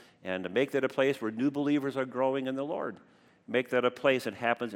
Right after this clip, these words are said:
But also through your house, your, your family become disciple-making family. Joshua said, "And for me and my house, we will serve the Lord." I want disciple-making children, grandchildren, and great, even the children yet to be born,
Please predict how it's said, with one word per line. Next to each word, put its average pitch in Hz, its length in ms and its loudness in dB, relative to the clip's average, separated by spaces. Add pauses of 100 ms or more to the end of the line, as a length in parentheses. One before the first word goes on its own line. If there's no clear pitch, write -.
But 120 120 0
also 214 480 4
through 220 300 -4
your 240 220 -2
house, 139 340 4
your, 135 160 2 (100)
your 135 160 2
family 202 380 -2
become 180 380 0
disciple-making 156 880 0
family. 131 580 -2 (720)
Joshua 156 300 4
said, 147 80 2
"And 123 120 6
for 131 140 0
me 190 240 2
and 202 140 2
my 190 220 8
house, 165 280 4
we 208 200 4
will 214 160 2
serve 120 280 -2
the 98 100 -2
Lord." 90 220 0
I 143 160 2
want 175 240 0
disciple-making 147 800 0
children, 190 580 0 (300)
grandchildren, 175 760 2
and 123 140 0
great, 165 340 4
even 156 420 2
the 147 80 2
children 180 500 4
yet 170 240 4
to 165 80 2
be 147 160 4
born, 120 480 4